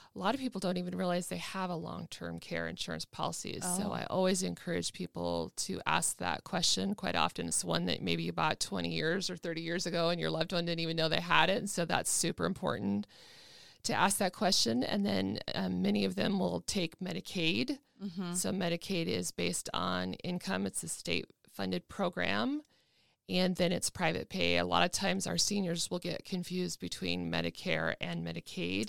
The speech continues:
Speaker 1: and
Speaker 2: Ah,
Speaker 1: Medicare
Speaker 2: yes.
Speaker 1: does not pay for assisted living.
Speaker 2: Okay. So definitely the Medicaid only, and then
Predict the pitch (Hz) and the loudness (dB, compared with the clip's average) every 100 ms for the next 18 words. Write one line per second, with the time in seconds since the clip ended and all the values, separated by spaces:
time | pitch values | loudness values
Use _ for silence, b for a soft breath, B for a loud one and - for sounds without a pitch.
0 | - 175 180 180 170 175 170 160 175 175 | -4 -4 -2 -2 0 0 0 0 -2 0
1 | 165 - 170 165 - - 208 - - 101 | -2 -2 -6 -6 -4 -4 -2 -4 -6 -6
2 | - - - - 170 - 165 - _ _ | -8 -10 -12 -10 -10 -8 -10 -10 _ _
3 | _ _ _ _ _ _ _ - 170 165 | _ _ _ _ _ _ _ -10 -6 -4
4 | - 160 160 156 160 - 180 185 156 - | -6 -6 -4 -4 -6 -10 -8 -6 -6 -8
5 | 160 - 165 170 151 151 - - 160 147 | -12 -8 -6 -6 -6 -8 -10 -10 -6 -6
6 | 156 | -6